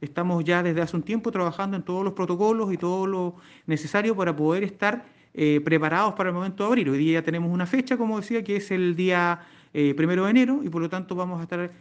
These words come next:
eh, con todos los protocolos necesarios para poder, eh, abrir ese día, porque hay una serie de consideraciones que hay que, que la gente que va a, a querer salir, digamos, por Zamoré, tiene que considerar, como por ejemplo, que para volver a ingresar a nuestro país tiene que tener, eh, hacerse un P C R setenta y dos horas antes de la salida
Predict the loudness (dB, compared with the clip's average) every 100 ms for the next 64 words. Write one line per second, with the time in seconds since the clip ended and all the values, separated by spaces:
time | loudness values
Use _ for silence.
0 | -16 0 2 4 2 -2 -8 -4 -2 0
1 | 0 -2 -2 -2 -2 -2 -4 -6 -6 -4
2 | -2 -2 2 2 2 0 -4 -2 0 0
3 | 2 2 2 0 0 -2 -4 -2 0 2
4 | 0 0 0 0 -2 0 0 -2 -4 -4
5 | -4 -2 0 -2 -2 -14 -4 -2 0 0
6 | -2 0 4 4 4 2 0 0 -2 -4
7 | -4 0 -2 0 2 4 4 0 -4 -6
8 | -8 -6 -4 -2 -2 -4 -4 -6 -6 -8
9 | -10 -20 -20 _ -4 0 2 2 2 -2
10 | 2 2 2 0 0 -4 -4 -2 0 0
11 | 0 0 -2 -2 -4 -4 -4 -2 -2 0
12 | 2 2 -2 -2 0 0 0 0 -2 -6
13 | -4 -4 -4 -4 -2 0 0 -2 -2 -2
14 | 0 -2 0 -2 -2 -2 -2 -4 -6 -6
15 | -4 0 0